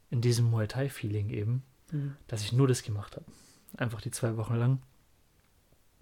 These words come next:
Speaker 1: Und ja, fand ich geil. Ich fand alles geil. Das Essen, ne, auf dem Roller da rumcruisen über die Insel,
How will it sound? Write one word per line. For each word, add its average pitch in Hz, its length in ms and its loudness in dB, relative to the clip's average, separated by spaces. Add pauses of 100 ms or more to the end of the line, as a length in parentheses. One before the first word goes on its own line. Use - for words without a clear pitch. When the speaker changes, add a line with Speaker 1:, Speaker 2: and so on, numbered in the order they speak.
(320)
Speaker 1:
Und 139 180 2
ja, 117 220 2
fand 117 220 -2
ich 113 80 -8
geil. 107 180 0
Ich - 80 -4
fand 135 180 0
alles 139 280 0
geil. 131 320 6 (800)
Das 127 160 -4
Essen, 127 540 6 (260)
ne, 127 160 2
auf 135 140 2
dem 131 140 4
Roller 127 280 4
da 127 100 4
rumcruisen 123 640 2
über 123 160 0
die 127 100 0
Insel, 120 480 2